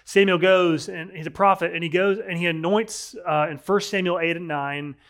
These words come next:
chooses and anoints, uh, Saul as king. And Saul is tall, he is handsome, he is strong.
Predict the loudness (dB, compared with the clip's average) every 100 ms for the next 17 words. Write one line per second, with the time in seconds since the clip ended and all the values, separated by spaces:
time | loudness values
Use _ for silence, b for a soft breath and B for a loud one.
0 | b -10 -4 -4 -4 -4 -4 -2 -4 -6
1 | -8 -8 -4 -2 -4 -8 -2 2 4 4
2 | 0 -6 -10 -12 -6 -4 -4 -6 0 4
3 | 4 4 -2 -10 -4 2 4 4 2 -2
4 | B B -6 -6 -6 -6 -4 -4 -6 -6
5 | -8 b b _ -6 -6 -8 -6 -2 0
6 | -2 -4 -10